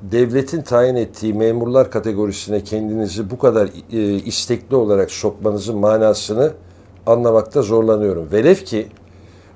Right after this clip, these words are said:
bu söylediği, YouTube'da söylediklerinde çok büyük bir tenakuz var. Çünkü yine dün Sayın Cumhurbaşkanı'ndan yaptığı görüşmede bir dönem pazarlığı, zaman pazarlığı yaptılar. Kendisi "on beş sene avukat olanlara bu verilsin." dedi.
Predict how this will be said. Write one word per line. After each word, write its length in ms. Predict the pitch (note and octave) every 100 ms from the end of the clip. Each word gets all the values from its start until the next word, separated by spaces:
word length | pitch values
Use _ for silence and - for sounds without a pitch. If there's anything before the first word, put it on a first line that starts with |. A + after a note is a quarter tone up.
| -
bu 100 | C3+
söylediği, 640 | C#3+ - D3 C3 A#2 A#2 A2+
YouTube'da 480 | C#3+ C#3+ B2 F2
söylediklerinde 800 | A2+ - A2 G#2+ G#2 - G#2+ G#2
çok 280 | - D#3 -
büyük 200 | A#2 F#2+
bir 40 | F#2+
tenakuz 520 | - G2 G2+ G2+ B2
var. 200 | C3 C#3 - - - - - - -
Çünkü 360 | - D3 C#3+
yine 340 | B2 C#3 C#3 F#2+
dün 100 | B2
Sayın 320 | - A#2+ B2
Cumhurbaşkanı'ndan 920 | G2+ B2 C3 A2 G2+ - G#2 G2+ G2
yaptığı 400 | F#2+ G2+ G#2 G#2
görüşmede 720 | F2 G#2 G#2+ - G2 F2+ D3 - - - - - -
bir 320 | B2+ A#2 F#2 - - - - -
dönem 320 | A2+ A#2+ D#3+
pazarlığı, 520 | D#3+ G#2 F#2 F2 E2 D#2+
zaman 380 | - G#2+ C#3+
pazarlığı 460 | - G2+ F2+ E2 D#2
yaptılar. 520 | D2 C#2 - D#2 C3+ - - - - - - - -
Kendisi 460 | - B2+ C#3+ C#3 D3
"on 240 | D3+ F3+
beş 100 | A#2
sene 260 | - A2+ G#2+
avukat 400 | G#2+ G2+ A2 G2+
olanlara 500 | G2 F#2+ F#2 F2+ E2
bu 120 | F#2
verilsin." 520 | F#2+ F2+ E2+ - E2+
dedi. 340 | D2+ C#2+ C3+